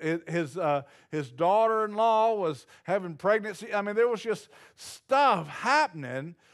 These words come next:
like crazy. It just seemed to pile up. And I asked him one day, I said, "How's it going?" He said, "Man,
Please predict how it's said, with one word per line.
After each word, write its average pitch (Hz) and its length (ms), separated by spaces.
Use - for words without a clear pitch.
like 208 220
crazy. 247 280
It 180 80
just 220 200
seemed 226 200
to 180 60
pile 220 420
up. 262 180
And 180 80
I 185 400
asked 269 200
him 185 140
one 196 140
day, 208 80
I 220 60
said, 208 140
"How's 226 200
it 226 60
going?" 247 240
He 226 80
said, 202 200
"Man, 220 460